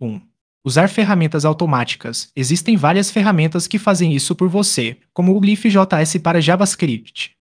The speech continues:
Dois, minificar C S S e H T M L. Assim como o JavaScript, você também pode minificar seu C S S e H T M L para acelerar o carregamento.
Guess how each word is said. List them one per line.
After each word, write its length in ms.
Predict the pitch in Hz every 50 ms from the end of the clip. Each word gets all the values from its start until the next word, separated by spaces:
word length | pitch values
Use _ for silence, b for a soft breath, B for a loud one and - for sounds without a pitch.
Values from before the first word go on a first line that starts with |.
| _ _ _
Dois, 460 | 190 165 131 120 113 - - - _ _ _ _ _ _ _ 139
minificar 480 | 143 156 160 - 214 - - 180 185
C 160 | 180 - 214
S 220 | 214 208 - - 185
S 260 | 185 196 190 - -
e 80 | - 170
H 200 | 165 170 180 180
T 100 | 180 185
M 140 | 180 180 160
L. 280 | 139 120 110 104 - - _ _ _
Assim 300 | 160 151 - - 180 185
como 220 | 180 196 180 180
o 40 | 170
JavaScript, 840 | 143 175 180 170 190 180 - - - 160 147 147 - - - - - _
você 240 | - 135 131 - 202
também 320 | - 220 202 175 185 202
pode 300 | 196 196 - 196 196 202 185
minificar 560 | 165 170 190 185 - 214 202 - 170 175 180
seu 180 | 175 - 175 165
C 200 | - - 196 208
S 200 | 214 - - 185
S 320 | 185 196 190 - 190 -
e 60 | - 175
H 180 | 170 175 185
T 120 | 185 - 180
M 180 | 180 180 160
L 160 | 156 160 165
para 200 | 170 - 185 185
acelerar 360 | 190 - - 202 190 175 170 170
o 40 |
carregamento. 800 | 170 - 180 170 175 139 135 131 143 147 127 113 107 - - 73